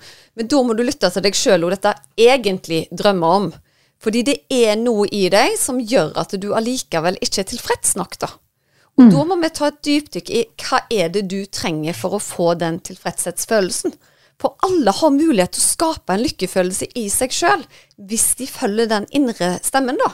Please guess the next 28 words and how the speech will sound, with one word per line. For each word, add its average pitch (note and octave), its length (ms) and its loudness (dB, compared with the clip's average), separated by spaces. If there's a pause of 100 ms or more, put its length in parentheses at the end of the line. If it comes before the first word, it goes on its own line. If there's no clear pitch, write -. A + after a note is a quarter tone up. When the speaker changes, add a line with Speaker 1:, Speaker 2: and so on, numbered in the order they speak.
Speaker 1:
som G#3+ 280 -12
vil F#3+ 280 0
på - 140 -8
en A3 100 -2
måte A3+ 240 -6
peile G#3+ 420 0
deg F3+ 120 -2
inn F3 140 -2
i F3 60 -2
riktig - 300 -6
retning. G#3+ 380 -8 (720)
Speaker 2:
Mm. A3 120 10
Speaker 1:
Så C4+ 160 4 (440)
jeg C4+ 120 -6
tror F4+ 220 -2
dette C#4 380 -2
her A#3 280 -2
er G#3 100 0
et - 140 -10
kurs - 380 -10
for - 240 -8
alle C4+ 280 -2
de F#3+ 140 -2
som A3 220 -4
ønsker B3+ 360 -4
å A3 140 -6
utvikle - 420 -4
seg G3 360 0